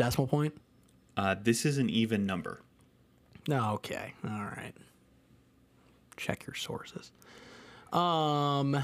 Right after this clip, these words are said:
Speaker 1: I mean, Miggy is definitely an outlier. Scope's pretty old. Maton's obviously super young. Veerling's super young. Green's super young. I'm gonna stick with my number twenty-six.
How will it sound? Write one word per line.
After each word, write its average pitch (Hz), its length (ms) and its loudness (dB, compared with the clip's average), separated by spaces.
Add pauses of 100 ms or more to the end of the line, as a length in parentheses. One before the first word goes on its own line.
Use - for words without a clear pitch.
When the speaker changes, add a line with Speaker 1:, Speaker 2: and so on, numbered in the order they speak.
(140)
Speaker 1:
I 151 80 2
mean, 139 200 2
Miggy 131 300 2
is 117 400 0
definitely 117 380 2
an 117 80 -2
outlier. 110 640 0
Scope's - 440 0
pretty 110 300 0
old. 104 540 -2 (1040)
Maton's 104 460 -4
obviously 104 340 -6
super - 280 -8
young. 156 720 0
Veerling's 117 480 -2
super 117 300 -2
young. 113 500 -2
Green's 107 460 -4
super 110 260 -6
young. 107 640 -4 (880)
I'm 226 140 4
gonna 381 140 2
stick - 320 2
with 143 80 4
my 113 100 2
number 110 220 2
twenty-six. - 560 -4